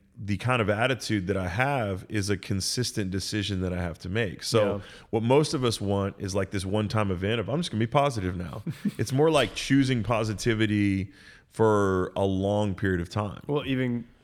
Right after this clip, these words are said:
Speaker 2: goes back to what we talked about, uh, two episodes ago, core values.
Speaker 1: Mm-hmm.
Speaker 2: So it starts with our core values, then it goes into shifting our thinking of how we're gonna perceive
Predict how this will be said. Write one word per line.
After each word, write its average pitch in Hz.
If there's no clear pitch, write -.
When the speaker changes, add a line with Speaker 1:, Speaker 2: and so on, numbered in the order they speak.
Speaker 2:
goes 120
back 110
to -
what 113
we 113
talked 110
about, 107
uh, 120
two 117
episodes 107
ago, 98
core 117
values. 101
Speaker 1:
Mm-hmm. 107
Speaker 2:
So -
it -
starts 147
with 143
our 139
core 135
values, 107
then 127
it 123
goes 120
into 110
shifting 127
our 113
thinking 110
of 107
how 127
we're 120
gonna 110
perceive 107